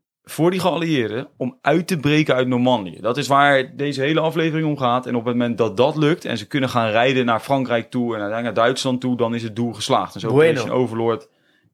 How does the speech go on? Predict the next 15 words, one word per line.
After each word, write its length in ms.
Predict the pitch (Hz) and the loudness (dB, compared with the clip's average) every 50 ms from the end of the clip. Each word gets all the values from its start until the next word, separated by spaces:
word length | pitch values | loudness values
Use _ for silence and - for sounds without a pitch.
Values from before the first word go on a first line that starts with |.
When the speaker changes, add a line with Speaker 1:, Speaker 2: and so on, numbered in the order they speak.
| _ _ _ | _ _ _
Speaker 1:
kun 140 | - 135 127 | 0 2 2
je 100 | 123 117 | 2 2
gewoon 200 | 120 113 113 110 | 2 2 0 0
een 60 | 98 | 0
vinkje 300 | 117 123 131 123 123 117 | 0 0 0 0 0 -2
achter 220 | 107 101 - 110 | -4 -4 -8 -10
zetten 220 | - 110 104 101 - | -8 -8 -8 -8 -8
en 60 | 95 | -8
zeggen, 200 | 101 104 101 95 | -6 -4 -4 -4
"Hey, 80 | 90 92 | -4 -6
jongens, 240 | 101 107 113 123 123 | -10 -8 -6 -6 -6
gedaan." 340 | - 123 123 117 95 - - _ _ _ - - - | -2 0 0 0 0 -2 -8 _ _ _ -20 -20 -18
Speaker 2:
Lekker 200 | - - - - | -18 -16 -16 -12
bezig. 440 | 131 131 123 120 110 110 - - - | -12 -10 -10 -10 -12 -16 -18 -20 -4
Speaker 1:
En, 420 | - 143 147 151 156 160 160 151 | 0 2 4 4 4 2 0 -2